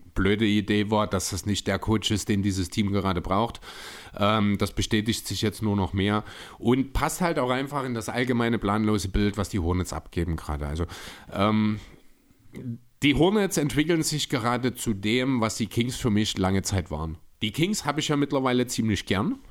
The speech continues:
Das kommt ja hin und wieder mal auch in meinen Aussagen durch. Ich hoffe, mit den Hornets passiert mir nicht dasselbe. Ähm, aber die Hornets sind gerade, entwickeln sich gerade sehr zur Lachnummer der Liga, wenn ich ehrlich sein soll.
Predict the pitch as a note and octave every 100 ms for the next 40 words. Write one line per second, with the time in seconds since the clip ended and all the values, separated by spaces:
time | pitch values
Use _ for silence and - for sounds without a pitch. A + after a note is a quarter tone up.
0 | - A2+ - C#3+ C3+ C3 G#2 B2+ A#2+ C3
1 | C#3 B2+ B2 B2 A#2 A2+ G#2+ G#2+ G2 G2+
2 | A#2 F#2+ F#2 A2 E3+ - - - G#2 C3
3 | - A2+ A2+ B2 D3+ C3+ C#3+ B2+ C3+ C3+
4 | C3+ - A#2 - C3 E3 G#3 - A3 -
5 | F3+ G#2 A#2+ C3 C#3 C#3+ C#3 - F#2+ A#2+
6 | B2 B2+ D3 D3+ - D3 C#3 C3+ B2+ C3
7 | A#2 A#2+ B2 B2+ B2+ A#2 - A2 G#2+ A#2
8 | G#2+ G2+ F#2 E2 - F#2 F#2+ E2 E2 F#2
9 | D#2 D2 D2 D#2 D2 - D2 C#2 D2